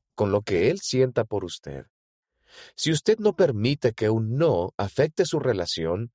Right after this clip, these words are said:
más adelante podría tener la oportunidad de entender mejor los sentimientos de su amigo. Cuatro,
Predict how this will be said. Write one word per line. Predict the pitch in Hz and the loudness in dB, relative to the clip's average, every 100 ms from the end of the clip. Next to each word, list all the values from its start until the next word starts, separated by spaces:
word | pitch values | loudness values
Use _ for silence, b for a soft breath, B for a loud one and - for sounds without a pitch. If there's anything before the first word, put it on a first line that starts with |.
| B B B B | B B B B
más | 90 139 - | -4 -2 0
adelante | 226 156 131 156 175 | 0 2 2 2 0
podría | 165 139 104 120 | 2 2 4 2
tener | 131 165 120 120 | 4 4 4 4
la | 127 | 2
oportunidad | 110 107 - 104 98 110 127 | 2 -2 -2 -4 -2 0 0
de | 117 120 | 2 0
entender | 98 98 87 82 139 190 | 0 -6 -6 -4 -4 -2
mejor | 185 143 127 123 | -4 0 2 2
los | 127 120 | 0 0
sentimientos | 127 120 147 98 107 110 107 98 | -2 -2 -4 -2 -2 -2 -4 -2
de | 95 | -2
su | - 82 | -2 -6
amigo. | 76 80 76 73 _ _ _ _ _ _ _ _ _ _ _ _ _ _ _ b b b b b _ - | -6 -8 -10 -12 _ _ _ _ _ _ _ _ _ _ _ _ _ _ _ b b b b b _ 0
Cuatro, | 131 139 78 69 | 2 2 -4 -6